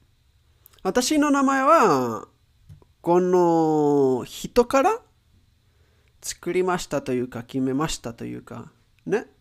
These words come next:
あの、最初はね、あの、インターネットの名前は、デダルスでしたけど、あの、結局、ただ、ダリス、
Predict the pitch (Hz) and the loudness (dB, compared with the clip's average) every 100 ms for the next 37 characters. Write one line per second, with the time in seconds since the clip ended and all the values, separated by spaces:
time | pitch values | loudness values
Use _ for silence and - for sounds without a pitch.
0 | _ _ _ _ _ _ _ _ _ - | _ _ _ _ _ _ _ _ _ -4
1 | 180 190 185 311 359 330 294 415 311 440 | 4 4 6 6 6 2 4 4 4 4
2 | - 160 151 147 143 139 135 123 120 - | 2 2 4 4 4 4 2 -2 -6 -10
3 | - 170 208 214 220 220 220 214 214 208 | -12 -6 -4 -2 -4 -4 -2 0 2 2
4 | 202 208 208 208 226 339 247 151 - _ | 2 2 2 2 0 -2 -4 -6 -10 _
5 | _ _ _ _ _ _ _ _ _ _ | _ _ _ _ _ _ _ _ _ _
6 | - 151 156 165 143 110 120 - - 196 | -8 2 4 6 4 2 -6 -10 -8 -6
7 | 185 185 349 381 285 113 - _ _ _ | -6 0 2 4 4 0 -6 _ _ _
8 | _ _ _ _ 127 127 127 123 120 120 | _ _ _ _ -6 -2 0 -2 -4 -6
9 | 123 123 117 - - _ _ - 180 - | -8 -10 -12 -14 -20 _ _ -14 -14 -6
10 | 202 - 349 320 208 160 139 120 - - | -6 -4 -4 0 2 2 0 -4 -6 0
11 | 147 135 127 123 117 117 127 143 135 127 | 0 2 0 -2 -6 -8 -6 -4 -2 -4
12 | - 196 170 98 | 0 0 0 -4